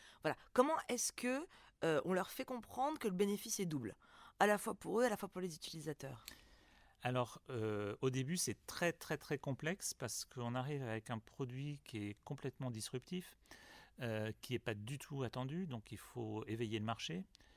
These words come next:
Speaker 2: il faut faire de l'évangélisation, il faut convaincre, euh, les gens, euh, qu'effectivement, le bénéfice, il est double. Certes, il va être pour l'utilisateur, mais il va être pour eux. Pour eux, parce qu'elles vont pouvoir communiquer,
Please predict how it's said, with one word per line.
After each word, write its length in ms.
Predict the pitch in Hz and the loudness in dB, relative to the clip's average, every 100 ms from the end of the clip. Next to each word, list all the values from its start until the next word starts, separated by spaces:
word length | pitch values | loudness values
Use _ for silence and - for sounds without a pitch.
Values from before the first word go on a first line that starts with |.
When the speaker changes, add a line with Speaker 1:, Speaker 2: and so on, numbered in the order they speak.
| - - | -20 -18
Speaker 2:
il 60 | |
faut 160 | - 117 | -12 -10
faire 320 | - 110 104 | -6 -6 -4
de 100 | 98 98 101 98 | -4 -4 -4 -4
l'évangélisation, 1120 | 104 104 101 110 101 101 117 - 165 175 175 | -4 -4 -4 -4 -4 -4 -4 -2 -2 0 -2
il 100 | 127 | -4
faut 1500 | - 127 113 107 104 101 101 101 98 98 104 107 113 117 120 - | -8 -6 -4 -4 -4 -4 -6 -6 -8 -8 -8 -10 -10 -12 -12 -4
convaincre, 600 | 143 143 180 185 - 127 | -2 2 0 0 -4 -4
euh, 200 | 117 113 | -2 -2
les 120 | 113 | -2
gens, 320 | 113 170 208 - - - - - - - | -2 -2 -4 -6 -16 -20 -20 -20 -20 -8
euh, 180 | 123 110 - | -4 -4 -6
qu'effectivement, 600 | - 127 135 - 127 139 175 | -6 -6 -6 -6 -2 0 2
le 100 | 123 | 0
bénéfice, 600 | 117 113 - 160 - - | -2 -6 -6 -8 -8 -8
il 140 | 131 139 | -4 -2
est 40 | |
double. 280 | 135 117 104 | -2 -2 -4
Certes, 380 | - 156 135 - | -6 -6 -8 -4
il 60 | |
va 40 | 117 | -4
être 100 | 104 | -4
pour 140 | 127 | -4
l'utilisateur, 560 | 110 107 113 113 110 175 | -6 -4 -6 -4 -4 -4
mais 120 | 143 | -4
il 40 | |
va 60 | 123 | -4
être 140 | 135 - | -4 -4
pour 220 | 151 143 | -4 -4
eux. 60 | - _ _ _ _ _ _ _ _ - - | -6 _ _ _ _ _ _ _ _ -16 -8
Pour 280 | - 127 151 | 0 4 4
eux, 40 | |
parce 180 | 143 117 | 4 2
qu'elles 240 | - 117 110 | 0 0 2
vont 120 | 113 | 0
pouvoir 300 | 120 117 - | -2 -2 0
communiquer, 720 | 123 113 117 113 - 127 | 0 0 0 -2 -2 -2